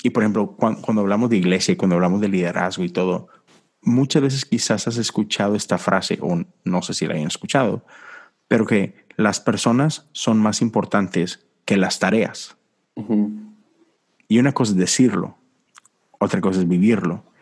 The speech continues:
Speaker 1: Y lo que me encantó fue que Ted Lasso me dejó ver cómo se vive esa verdad. O sea,
Speaker 2: Ujú.
Speaker 1: la verdad siendo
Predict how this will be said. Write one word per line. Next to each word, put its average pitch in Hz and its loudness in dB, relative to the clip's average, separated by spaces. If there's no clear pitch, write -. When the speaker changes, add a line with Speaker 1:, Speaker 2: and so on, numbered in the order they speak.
Speaker 1:
Y 113 6
lo 107 2
que - 0
me 104 4
encantó 98 0
fue 95 0
que 95 0
Ted 95 0
Lasso 101 0
me 101 2
dejó 104 0
ver 110 0
cómo 120 2
se 98 0
vive 98 2
esa 98 0
verdad. - 0
O - -2
sea, 98 2
Speaker 2:
Ujú. 104 -2
Speaker 1:
la 104 2
verdad 95 2
siendo 98 2